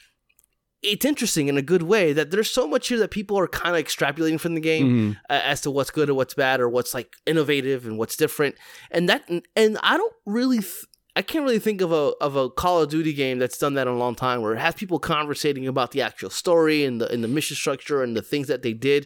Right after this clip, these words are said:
Speaker 2: Mm-hmm.
Speaker 1: with the gameplay, 'cause usually it's all bombast, right? And
Speaker 2: Right.
Speaker 1: there, and listen,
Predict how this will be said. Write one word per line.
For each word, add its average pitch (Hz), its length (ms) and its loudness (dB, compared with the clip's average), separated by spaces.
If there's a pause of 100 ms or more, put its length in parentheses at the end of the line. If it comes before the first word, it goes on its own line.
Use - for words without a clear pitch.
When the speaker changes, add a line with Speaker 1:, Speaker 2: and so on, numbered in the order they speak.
(120)
Speaker 2:
Mm-hmm. 120 220 4
Speaker 1:
with 104 120 4
the 117 100 0
gameplay, 147 580 0 (360)
'cause 180 180 2
usually 233 300 4
it's 160 220 -2
all 147 200 4 (160)
bombast, 123 640 -2
right? 123 240 0
And 254 100 2
Speaker 2:
Right. 175 220 4
Speaker 1:
there, 349 160 4 (300)
and 254 100 6
listen, 151 300 -2